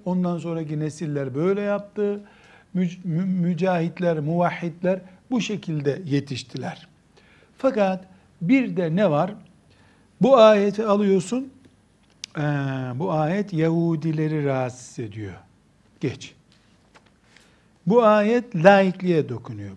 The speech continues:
Bunu da geç. Bu ayet, u kadınlar rahatsız olur. Hele bu zamanın kadınları çok rahatsız olur.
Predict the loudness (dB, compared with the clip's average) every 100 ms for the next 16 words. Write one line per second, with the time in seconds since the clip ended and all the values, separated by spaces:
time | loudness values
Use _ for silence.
0 | 0 0 0 -6 -18 -20 -20 _ _ _
1 | _ _ _ _ _ _ _ 2 4 6
2 | 6 4 0 -6 -6 4 4 4 0 -6
3 | -2 0 2 0 0 -2 -6 -8 -4 -2
4 | -4 -6 -10 -8 -6 -4 -4 -4 -2 -2
5 | -2 -4 -4 -4 -4 -4 -6 -6 -6 -8
6 | -12 -14